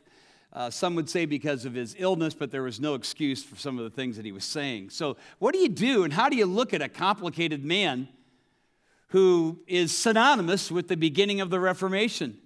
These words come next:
How do we see Martin Luther? I have thought long and hard on this. And as I did, the Lord brought to my mind a passage of Scripture. Uh, so long before,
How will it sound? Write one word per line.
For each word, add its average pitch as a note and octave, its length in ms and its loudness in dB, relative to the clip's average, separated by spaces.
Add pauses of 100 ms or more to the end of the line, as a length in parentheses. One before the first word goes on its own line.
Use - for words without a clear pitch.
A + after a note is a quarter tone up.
How A#3+ 160 2
do D#4 80 -2
we D#4 120 0
see G3+ 460 -2
Martin E3 480 -2
Luther? D3+ 380 -6 (1300)
I F3+ 180 2
have B3 200 2
thought G3 320 4
long F3+ 420 2
and D#3+ 160 -4
hard D3+ 300 -2
on A#2 180 -2
this. - 400 -10 (1400)
And D3 340 -2 (460)
as G#3 240 2
I C4+ 120 2
did, G3 240 2
the E3+ 80 -2
Lord G3 340 2
brought F#3 320 -2
to F3+ 100 -10
my E3 180 2
mind D3+ 460 -2
a D3 80 -14
passage F3+ 540 -4
of C#3 100 -6
Scripture. - 560 -8 (840)
Uh, - 160 -14 (220)
so - 200 -8
long C4+ 520 4
before, G#3 960 2